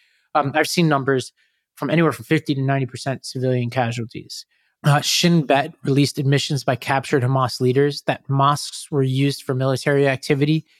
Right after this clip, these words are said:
and tunnels were built near kindergartens and clinics. And it's hard to gauge the support of Hamas during that time, but there's some evidence that they gained in popularity at this point. So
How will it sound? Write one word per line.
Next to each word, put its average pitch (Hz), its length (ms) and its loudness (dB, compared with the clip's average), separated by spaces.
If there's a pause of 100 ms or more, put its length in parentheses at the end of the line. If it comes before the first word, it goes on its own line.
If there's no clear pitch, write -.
(180)
and 127 120 -2
tunnels 151 460 0
were 135 100 0
built 135 280 0
near 123 160 -4
kindergartens 135 640 -2
and 120 100 -6
clinics. - 600 -10 (380)
And 147 120 -4
it's - 120 -8
hard 190 340 0
to 202 80 4
gauge 156 420 2
the 139 80 4
support 156 540 2
of 123 120 -4
Hamas 127 600 -4 (320)
during 139 240 2
that 123 200 -2
time, 131 420 -6 (400)
but 151 100 0
there's 156 160 0
some 196 400 0
evidence 160 420 2
that 139 180 2
they 143 140 4
gained 151 540 2
in 120 100 -2
popularity 117 640 -6
at 113 120 -12
this - 100 -14
point. 117 320 -10
So 123 340 0